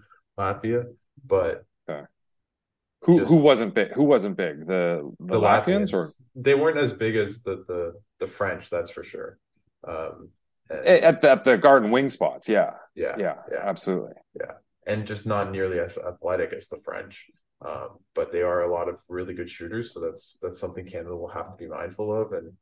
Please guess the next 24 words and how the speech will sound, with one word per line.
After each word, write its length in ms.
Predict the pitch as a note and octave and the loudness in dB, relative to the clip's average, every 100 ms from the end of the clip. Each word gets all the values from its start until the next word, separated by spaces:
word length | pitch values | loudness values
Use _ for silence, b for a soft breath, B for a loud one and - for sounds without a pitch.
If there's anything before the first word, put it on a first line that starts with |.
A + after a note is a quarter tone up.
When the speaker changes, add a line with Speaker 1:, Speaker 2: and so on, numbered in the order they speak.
| _ _ _ - | _ _ _ -6
Speaker 2:
Yeah, 340 | G#2+ B2 B2+ | -4 -2 -4
Speaker 1:
um, 140 | B2 F2 | -8 -8
Speaker 2:
you 120 | G2+ | -4
know, 140 | F#2+ F#2+ | 0 2
they, 220 | G#2+ G#2 - - | 4 2 -2 -4
so 160 | A#2+ | 2
they, 160 | G#2+ A#2+ - | 4 4 2
they 160 | - A#2+ | 0 0
shot 420 | - A2+ G#2 - _ - | 4 6 6 2 _ -10
fifty 240 | G#2+ - | -10 -10
percent 440 | - - G2+ F#2 - | -14 -8 -6 -6 -8
from 140 | F#2 | -12
three, 460 | - G2 E2+ E2 F#2+ _ _ _ _ G#2 | -4 -2 0 -4 -10 _ _ _ _ -8
eight, 160 | F#2+ - | -8 -6
eight, 200 | G#2 G2+ - - | -6 -6 -8 -6
eighteen 400 | A#2+ - A#2+ G#2 | -6 -2 -4 0
three-pointers 720 | G#2+ G2 G#2 G2+ F#2 E2 - | 0 0 2 2 0 -2 -8
for, 360 | - F2 E2 | -6 -4 -4
for 100 | - - | -8 -8
thir-, 280 | F2+ - | -6 -6
out 100 | F2+ | -8
of 80 | F#2 | -6
thirty-five. 640 | F2+ F2 D#2+ E2+ D#2+ D2+ - _ - _ - | -4 -4 -2 -2 -2 -6 -10 _ -20 _ -20
Speaker 1:
Mm-hmm. 280 | G#2 G2+ | -14 -12